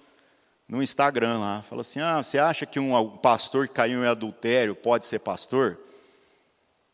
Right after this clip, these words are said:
E a minha resposta honesta é: "Não sei." Eu acredito que por prudência essa pessoa não deveria nem almejar estar nessa posição.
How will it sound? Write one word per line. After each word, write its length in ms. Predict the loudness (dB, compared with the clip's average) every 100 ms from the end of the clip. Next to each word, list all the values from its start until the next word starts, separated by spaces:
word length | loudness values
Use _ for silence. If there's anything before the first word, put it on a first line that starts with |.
| 0
E 80 |
a 80 | 2
minha 200 | 4 4
resposta 500 | 2 0 2 2 4
honesta 460 | 0 2 0 2 2
é: 80 | 2
"Não 320 | 0 -2 0
sei." 540 | 0 2 2 0 -6 0
Eu 220 | 4 4
acredito 480 | 4 0 2 -2 -2
que 100 | -2
por 240 | 2 2
prudência 800 | 0 -2 -2 2 2 2 0 0
essa 160 | -2 -2
pessoa 360 | -2 0 0
não 300 | 0 0 0
deveria 880 | 2 4 6 6 6 4 2 2 -2 -16 -20 _ _ -20 -20 _ _
nem 440 | -4 0 2 4
almejar 520 | 4 4 2 4 4 4
estar 520 | 0 -4 4 4 4
nessa 180 | 0 0
posição. 580 | 0 0 0 -2 -8